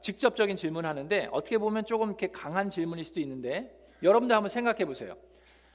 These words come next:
우리는 모두는 언젠가는 우리가 죽습니다.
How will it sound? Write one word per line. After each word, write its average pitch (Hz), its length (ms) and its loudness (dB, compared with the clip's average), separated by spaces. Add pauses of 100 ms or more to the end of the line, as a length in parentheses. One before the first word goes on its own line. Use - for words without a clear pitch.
(720)
우리는 262 360 4
모두는 285 460 6
언젠가는 220 560 6
우리가 175 220 2
죽습니다. 131 680 -8